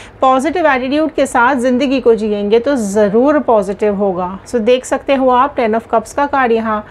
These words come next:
निकल करके आ गया है आपके partner के energies में। So partner भी आपसे बहुत ज़्यादा प्यार करते हैं।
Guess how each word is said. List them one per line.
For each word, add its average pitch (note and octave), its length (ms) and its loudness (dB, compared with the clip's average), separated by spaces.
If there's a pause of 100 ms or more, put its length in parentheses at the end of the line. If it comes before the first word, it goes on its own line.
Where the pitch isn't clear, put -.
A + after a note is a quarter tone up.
(320)
निकल C4 420 2
करके B3 300 -2
आ A#3 160 2
गया G#3+ 220 0
है A#3+ 160 -2
आपके A#3 220 -2
partner G#3 360 -4
के G#3 120 -4
energies G3 540 -6
में। G3 140 -8 (500)
So B3+ 160 -2
partner A#3 500 0
भी B3 440 2
आपसे D#4+ 360 0
बहुत D4 260 2
ज़्यादा C#4 320 2
प्यार B3+ 300 0
करते A3+ 320 -4
हैं। G#3+ 360 -6